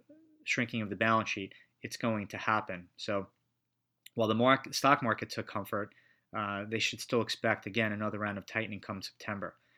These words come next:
So here we are, the Fed ramping up the removal of accommodation, uh, in the ninth year of this expansion when growth is, uh, will likely have a one handle on it this year.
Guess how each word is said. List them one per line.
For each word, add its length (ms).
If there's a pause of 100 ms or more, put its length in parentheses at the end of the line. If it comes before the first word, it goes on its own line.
(120)
So 140
here 180
we 140
are, 180
the 80
Fed 380
ramping 540
up 240 (1300)
the 200
removal 440
of 80
accommodation, 800 (580)
uh, 260
in 100
the 80
ninth 260
year 140
of 80
this 160
expansion 580
when 180
growth 300
is, 240 (520)
uh, 400
will 180
likely 320
have 260
a 140
one 260
handle 400
on 140
it 100
this 220
year. 180